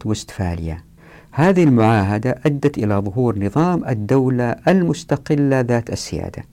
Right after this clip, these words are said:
هذه المعاهدة أقرت فكرة الدولة كوحدة مستقلة ذات حدود،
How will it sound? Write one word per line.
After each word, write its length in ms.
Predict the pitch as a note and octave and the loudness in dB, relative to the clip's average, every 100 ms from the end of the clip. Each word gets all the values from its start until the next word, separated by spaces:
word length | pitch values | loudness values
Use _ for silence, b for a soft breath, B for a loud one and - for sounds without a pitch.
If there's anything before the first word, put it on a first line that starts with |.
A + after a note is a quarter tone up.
| - B B B B | -20 B B B B
هذه 180 | G#2 G2+ | 2 4
المعاهدة 640 | G2 F2+ B2 B2+ D#3 - | 4 4 4 4 2 0
أقرت 600 | - C3 C3+ C#3+ F#3+ G3 | 0 -2 0 2 0 -2
فكرة 420 | - E3 - - - | -8 -6 -2 -4 -4
الدولة 500 | A2 G#2+ C3 E3+ E3 A#2+ | -6 0 2 4 2 0
كوحدة 480 | - D3+ A#3 - C3 | 2 2 2 0 0
مستقلة 720 | B2 A#2 - A2 D#3+ D#3 D3 | 0 -2 -6 -2 -2 0 0
ذات 260 | G#2 A#2 A2+ | 0 -2 -2
حدود، 440 | - G2+ A2+ E3 | -4 -2 0 -2